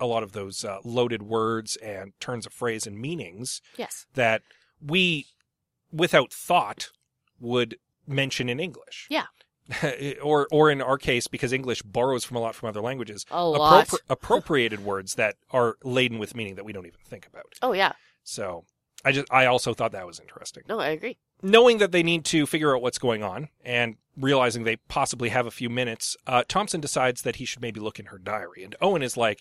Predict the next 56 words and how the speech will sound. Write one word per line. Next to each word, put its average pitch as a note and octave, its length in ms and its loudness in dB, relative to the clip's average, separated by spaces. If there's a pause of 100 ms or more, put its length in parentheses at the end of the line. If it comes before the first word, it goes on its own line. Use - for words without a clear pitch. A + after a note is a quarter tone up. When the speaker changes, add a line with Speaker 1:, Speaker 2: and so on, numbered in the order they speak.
(140)
Speaker 2:
<laughs> - 220 -6
Speaker 1:
"You're G3 160 8
a - 40 -4
creep - 300 -2
for D#3 100 0
doing F3 220 2
Speaker 2:
Yeah, B3+ 140 10
Speaker 1:
that." G#2+ 200 -2
Speaker 2:
that's - 200 2
super C4+ 220 4
creepy. G3+ 300 -2
Don't A#3+ 200 2
read A#3+ 140 -4
someone's F#3+ 260 -2
diary. F#3 420 4
Speaker 1:
Also, E3 320 10
you D3+ 140 0
should C3+ 260 -8
definitely B2+ 520 -2
do G#2+ 280 -6
that. - 440 -10
Speaker 2:
Yeah, G3 180 0 (100)
you G#3 140 -8
should C#4+ 280 2
be A#3+ 120 4
a G#3+ 60 4
creep G#3+ 280 -4
in G3 100 -4
this F3+ 160 -4
case E3+ 260 -2
because E3+ 380 -6
we F3+ 200 -6
are E3+ 160 2
trying F3+ 300 -4
to E3 80 -14
find A3 340 -2
this D#3 200 -4
woman. D3 360 -10 (280)
Speaker 1:
And B2+ 260 0
we D#3 140 -6
need C#3+ 160 -4
to C3+ 100 -8
know B2 140 0
what's G#2+ 220 -2
going G2 280 -10
on. A#2 240 -6 (600)
They F3+ 100 2
skim A3 320 0
through F#3+ 480 2
for D#3+ 220 0
a C#3 60 4
while. B2+ 520 0 (520)
I C#3 140 4
presume C#3+ 540 0
that, A#2+ 360 2
uh, A2 360 2